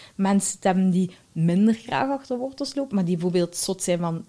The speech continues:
teamactiviteiten, dan die te gaan motiveren met teambonussen, bijvoorbeeld.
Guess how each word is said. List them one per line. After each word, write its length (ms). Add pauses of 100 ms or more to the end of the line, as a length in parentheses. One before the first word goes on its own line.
(120)
teamactiviteiten, 1300
dan 240
die 160
te 140
gaan 240
motiveren 680
met 260
teambonussen, 840
bijvoorbeeld. 600